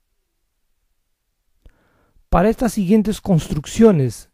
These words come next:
el pronombre it en conversación es a menudo omitido. Looks like significa parece que,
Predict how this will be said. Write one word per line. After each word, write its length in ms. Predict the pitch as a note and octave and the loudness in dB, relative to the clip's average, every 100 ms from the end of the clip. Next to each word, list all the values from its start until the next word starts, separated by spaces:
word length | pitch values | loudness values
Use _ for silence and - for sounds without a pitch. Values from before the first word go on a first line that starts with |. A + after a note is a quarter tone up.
| _ | _
el 180 | - E3+ | -4 -2
pronombre 640 | - E3+ F#3+ G#3 E3+ D#3+ - - | 0 2 2 2 0 -2 -6 -6
it 520 | A#3 D#3+ _ - - _ _ _ _ - | -4 -4 _ -20 -20 _ _ _ _ -4
en 160 | G#3 | -4
conversación 1000 | D#3 D#3+ D#3 D3 - D3+ - A3 F3 B2+ D3 | 0 -2 0 -2 -2 -4 4 4 4 -2 -6
es 200 | A3 D#3 | -6 -4
a 60 | F#3 | -2
menudo 600 | D#3+ D#3+ F3+ E3 D#3 C#4 _ | -2 0 0 2 0 -2 _
omitido. 720 | F#3+ D#3+ D3+ - F#3+ A#2+ G2+ - _ _ _ _ _ _ _ _ _ _ _ _ _ _ _ _ _ _ _ _ _ | -2 0 -2 -4 -6 -6 -10 -14 _ _ _ _ _ _ _ _ _ _ _ _ _ _ _ _ _ _ _ _ _
Looks 400 | F3 G#3 - - | 2 2 0 -4
like 540 | G3 G#3 D#3+ - - - _ | -2 -2 -4 -8 -20 -20 _
significa 920 | _ F3 D3 D3 G#3+ F3 F#3 D#3+ D3+ _ _ _ _ _ _ _ - | _ -6 -4 -4 -4 -2 -2 -2 -6 _ _ _ _ _ _ _ 0
parece 580 | D3+ D#3 G#3 - G3 | 2 2 0 -4 -8
que, 580 | - E3 D3+ C#3+ B2+ E3+ | -4 -4 -2 -4 -8 -14